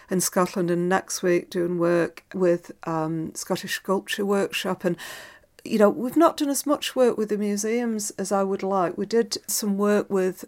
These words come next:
uh, Glasgow Life, that's the Ar-, arm's length organisation in Glasgow that sort of, uh, oversees the cultural offer. Uh, I would love to work more with the museums. I think one thing that's disappointed me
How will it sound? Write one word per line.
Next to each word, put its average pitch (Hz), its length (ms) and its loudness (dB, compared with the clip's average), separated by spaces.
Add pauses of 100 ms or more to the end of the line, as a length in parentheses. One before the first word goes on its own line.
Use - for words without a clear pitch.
uh, 175 180 2
Glasgow 185 400 0
Life, 196 420 0
that's - 220 -4
the 170 100 -2
Ar-, 170 240 0
arm's 170 320 -4
length 165 400 -2 (420)
organisation 170 760 0
in 165 40 -2
Glasgow 165 380 0
that 165 180 -2
sort - 220 -4
of, - 160 -8 (140)
uh, 180 240 -2
oversees 165 640 0 (260)
the 175 80 -2
cultural 196 580 -2
offer. 147 520 -2 (420)
Uh, 214 220 4 (100)
I 233 80 8
would 226 160 6
love 196 280 0
to 165 120 -8
work 160 240 -4
more 170 260 -2
with 160 360 -2
the 180 160 -4
museums. 175 420 0
I 185 60 -2
think 247 240 -4 (180)
one 247 260 2
thing 247 260 -4
that's - 200 -4
disappointed 214 880 -4
me 170 300 0